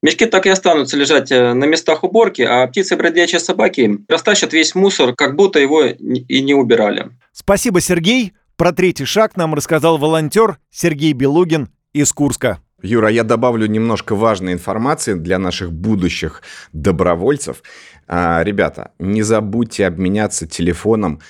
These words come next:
Speaker 3: с водителем, который будет вывозить мусор. Подготовьте ему схему проезда к месту уборки и передайте, перешлите ему обязательно. Согласуйте с ним время, когда он может приехать за собранным мусором, и постарайтесь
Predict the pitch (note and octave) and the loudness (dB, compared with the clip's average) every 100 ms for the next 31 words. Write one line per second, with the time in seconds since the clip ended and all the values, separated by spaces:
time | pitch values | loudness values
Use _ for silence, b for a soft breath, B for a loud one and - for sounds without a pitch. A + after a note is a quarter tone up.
0 | b - F2+ G2+ F#2 G2+ A#2 F#2 E2+ F2 | b -10 -4 -2 -2 -4 -6 -4 -4 -4
1 | F2 E2+ E2 F#2 E2 D#2+ D#2+ E2 - D2+ | -2 -2 0 -2 -2 -2 -2 -4 -6 -8
2 | D2+ - B B B F#2+ F2+ A2 E3 E3+ | -8 -14 B B B -4 0 0 0 -6
3 | G#2+ F#2+ F#2 - D3 A#2 D2+ - G2 E2 | -2 -2 -2 -4 -2 -2 -2 -2 0 0
4 | E2 E2 - G2 - A2+ A2+ A2 - - | -2 -4 -4 -6 -4 -6 -2 -4 -4 -12
5 | - F#2 G2+ F2+ E2+ G#2 - D2 F2+ F2+ | -8 -6 -4 -2 0 0 -2 -8 -6 -6
6 | - A2 G#2 F2 D#2+ F2 F#2+ E2 - C2 | -4 -4 -2 -2 -2 -2 0 -2 -4 -12
7 | - B B B - G2 A2+ G3 D3+ A2 | -12 B B B -6 -2 -2 -2 -6 -4
8 | C#3+ B2 D#2+ A2 C#3 C3 E2 - F2+ F#2+ | -2 -2 -2 0 2 2 -2 -4 -2 0
9 | G2 G2+ F2 - A2 A#2 - D#2+ F2 G#2 | 0 -2 -4 -4 -2 -2 -2 -4 -2 -2
10 | F2 F2 G2 G2+ - D2+ C#2 D2+ E2 - | -2 0 0 -2 -2 -6 -6 -8 -10 -4
11 | G2+ B2+ F#2+ | -2 -2 -4